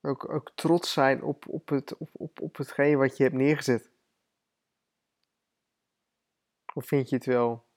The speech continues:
comfortabel? Vind je het wel lekker om zo te leven? Kan ook, is ook niks mis mee natuurlijk.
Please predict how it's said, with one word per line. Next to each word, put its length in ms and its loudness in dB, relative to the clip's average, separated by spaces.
comfortabel? 800 0
Vind 200 -4
je 60 -14
het 100 -20
wel 120 0
lekker 340 0
om 320 -8
zo 340 -2
te 140 -6
leven? 300 4
Kan 180 4
ook, 220 4
is 160 0
ook 100 2
niks 280 -2
mis 180 0
mee 160 2
natuurlijk. 560 -4